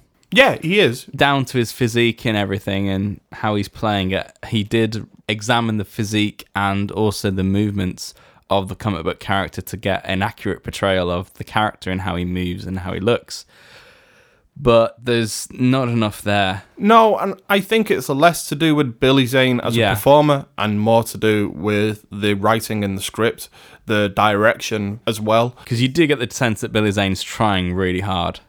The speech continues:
Speaker 1: Yeah, in every single scene that he is, he's trying. And there's a couple of tonal shifts that make you scratch your head a little bit in
Speaker 2: Mm.
Speaker 1: terms of,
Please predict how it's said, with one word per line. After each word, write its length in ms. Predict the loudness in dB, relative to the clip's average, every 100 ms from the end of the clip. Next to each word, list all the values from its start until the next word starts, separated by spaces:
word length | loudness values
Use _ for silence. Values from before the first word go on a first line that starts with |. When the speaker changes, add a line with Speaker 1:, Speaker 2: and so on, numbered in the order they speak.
| _
Speaker 1:
Yeah, 240 | 2 2 2
in 60 | 2
every 220 | 4 2
single 260 | 0 0
scene 240 | 0 2 2
that 100 | 2
he 80 | 2
is, 120 | 2
he's 200 | -2 -8
trying. 440 | 2 4 4 0 0
And 180 | 2 4
there's 220 | 2 0 -8 -6
a 80 |
couple 280 | 0 0 0
of 140 | -4 0
tonal 380 | 2 2 2
shifts 400 | 0 2 2 0
that 360 | -2 0 0 -4
make 320 | -2 -2 -2
you 60 | -8
scratch 340 | 0 0 0
your 120 | 0
head 120 | 0 2
a 40 |
little 240 | 0 0
bit 180 | 2 0
in 80 | 2
Speaker 2:
Mm. 80 | 0
Speaker 1:
terms 260 | 0 0
of, 140 | -4